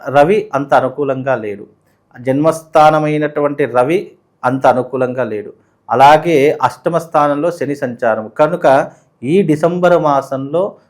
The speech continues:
వీళ్లకు ముఖ్యంగా ఆరోగ్య ప్రమాదాలు, ఆ యాక్సిడెంట్లు జరగడము, వాహన ప్రమాదాల్లో చిక్కుకోవడము, లేదా కుటుంబంలో చీలికలు రావడము,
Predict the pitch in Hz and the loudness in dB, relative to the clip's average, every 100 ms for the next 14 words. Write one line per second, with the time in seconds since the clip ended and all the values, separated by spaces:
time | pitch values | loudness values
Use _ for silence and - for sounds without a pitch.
0 | _ 120 131 160 175 160 135 - - 160 | _ -8 -4 0 0 0 -6 -6 -6 -6
1 | 156 165 180 - 123 135 156 160 151 160 | -2 -2 -2 0 2 4 4 2 0 -4
2 | 123 123 131 135 135 135 151 - _ _ | -2 -2 0 0 0 0 -4 -12 _ _
3 | _ _ 120 127 131 135 143 139 135 113 | _ _ 2 4 4 0 -8 -6 -4 -2
4 | 120 127 131 135 - _ _ - 120 127 | -2 0 -2 -2 -8 _ _ -2 4 4
5 | 143 143 - 117 131 135 135 135 131 131 | 4 0 -2 -2 2 2 2 0 0 -6
6 | - - 131 131 131 127 127 139 _ _ | -8 -14 -6 -2 0 0 -4 -10 _ _
7 | _ 123 135 139 131 120 143 143 143 143 | _ -4 2 2 2 -4 -4 0 0 2
8 | 143 135 - 123 131 135 131 131 131 127 | 0 -2 -6 -8 -4 -4 -2 2 2 2
9 | 127 127 | 0 -4